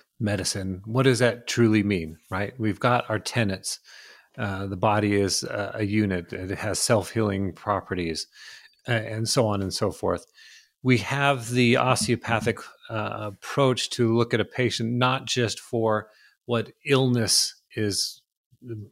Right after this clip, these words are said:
causing them pain or dysfunction, but we were taught to say,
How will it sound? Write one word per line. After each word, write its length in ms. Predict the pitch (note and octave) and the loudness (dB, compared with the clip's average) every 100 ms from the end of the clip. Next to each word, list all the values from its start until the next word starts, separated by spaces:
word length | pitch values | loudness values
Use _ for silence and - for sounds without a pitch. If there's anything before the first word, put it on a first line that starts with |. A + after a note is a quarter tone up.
| - _ _ A3+ | -20 _ _ -10
causing 440 | - B2 A2+ A2+ | -4 -2 0 2
them 320 | A2+ A2 G#2+ | 2 2 0
pain 560 | G2 - A#2+ A2 G#2 G2 - - - - - | -4 -4 -2 0 0 -4 -10 -20 -20 -14 -2
or 160 | A2 | -2
dysfunction, 800 | G#2 G#2 - A2+ G2 G#2+ F2+ E2+ _ _ - _ _ _ _ _ _ A#2+ A2+ | 0 -2 0 -2 -2 -6 -8 -10 _ _ -20 _ _ _ _ _ _ -6 0
but 420 | A#2 A2+ - - | 0 0 -4 -4
we 200 | A2+ A#2 | 2 4
were 160 | A#2 A2+ | 6 2
taught 560 | - - D3 C#3 C#3 | -2 0 2 2 2
to 120 | - B2 | -2 0
say, 500 | - A#2 A2+ A2 | 2 2 2 -2